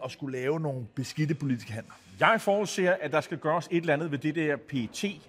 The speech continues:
Speaker 2: øh, der har været, altså hele den, øh, F E-sagen. Det skal der findes en løsning på. Det skal lukkes ned. Det tror jeg, sådan en ny regering, et nyt flertal vil gøre.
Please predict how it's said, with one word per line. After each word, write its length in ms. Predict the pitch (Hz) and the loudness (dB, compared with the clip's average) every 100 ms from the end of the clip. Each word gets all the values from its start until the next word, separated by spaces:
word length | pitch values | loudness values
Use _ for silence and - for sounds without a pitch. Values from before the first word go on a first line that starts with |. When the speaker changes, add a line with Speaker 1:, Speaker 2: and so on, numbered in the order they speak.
| - | -8
Speaker 2:
øh, 580 | 175 160 143 139 139 135 | -4 0 0 0 -2 -4
der 60 | |
har 120 | 139 147 | -2 0
været, 300 | 123 131 156 | 2 2 2
altså 160 | 123 | -2
hele 160 | 131 156 | -6 -4
den, 140 | 139 - - | -4 -6 -10
øh, 460 | 147 123 120 117 147 | -6 -4 -4 -4 -2
F 60 | |
E-sagen. 540 | 190 185 - 165 160 160 - _ _ _ _ | -2 -4 -4 -4 -4 -10 -14 _ _ _ _
Det 80 | 170 | -6
skal 100 | - | -2
der 80 | 160 | -2
findes 280 | 165 160 - | 0 -2 -2
en 80 | 147 | -4
løsning 340 | 151 147 139 | -4 -4 -8
på. 280 | 151 147 147 - _ _ - | -6 -6 -8 -20 _ _ 0
Det 80 | 165 | 0
skal 160 | - | 2
lukkes 320 | 143 135 120 151 | 0 0 -2 -4
ned. 160 | 156 | -2
Det 160 | 151 160 | -2 -6
tror 200 | - 165 | -2 -4
jeg, 60 | |
sådan 160 | 131 147 | -2 -4
en 60 | 160 | -4
ny 80 | |
regering, 380 | 151 147 156 151 | -4 -2 -4 -4
et 100 | 131 | -4
nyt 140 | 147 156 | -4 -2
flertal 380 | 139 143 135 | -2 -2 -2
vil 80 | 120 | -4
gøre. 260 | 123 135 | 0 0